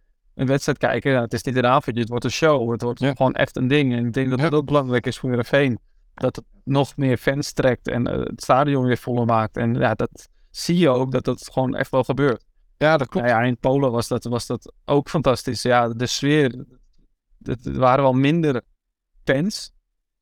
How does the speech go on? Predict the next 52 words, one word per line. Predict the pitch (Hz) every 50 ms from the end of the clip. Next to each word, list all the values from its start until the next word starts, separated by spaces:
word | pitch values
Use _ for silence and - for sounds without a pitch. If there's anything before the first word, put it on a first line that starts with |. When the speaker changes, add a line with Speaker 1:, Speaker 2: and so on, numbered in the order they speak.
| _ _ _ _ -
Speaker 1:
maar | - 135 123
de | 127 -
fans | - 151 139 139 135 - - _ _ _ _ _
die | - 131 127 143
er | 147 151
waren, | 151 143 143 139
waren | 131 135 135 131 -
fan | - 156 131 117 107 101 - -
en | - - 185
niet | 190 147 143 -
toeschouwer. | - 143 127 - - 123 117 113 113 113 110 104
En | 117 117
dat | 117 123 120 - -
is | - - -
in | 131 127
Nederland, | 131 127 139 135 127 117 113 - -
heb | - - -
je | 139 127
toeschouwers. | - 156 - - 131 120 117 107 110 104 - - - _ _ _ _ _ _ _ -
Speaker 2:
Ja. | - 110
Speaker 1:
Dat | 104 - -
is, | 131 113 - - - 123
dat | 135 131 135
is | 127
normaal | 127 139 135 135 127 117 117 113
hoor, | 113 127 147 160 -
dat | 135 123 -
is | - _ _ _ - -
overal | - 220 139 127 127 127
zo. | - - - - - - _ _ - _ _ - - -
Maar | - 120 117
daar | 135 135 143 151 139 127 127
was | 135 127 123 -
iedereen | - - 135 131 131 131 123 123
die | 120 135 147 135
er | 135 131 123
is, | 127 131 131
die | - 135 123
staat | - - 147 131 127 135 - -
en | - - 131 127
die | 123 117
zit | - 160 151 131
niet | 135 135 139 143 -
en | 151 135 127 127
die | 123 120
zingt | - 160 151 139 151 160 -
en | 156 131
die | 131 123
schreeuwt | - - 139 135 135 143 156 -
en | 143 131 127
die, | 139 139 135 139 139 135
eh, | 135 139 135 147 80 -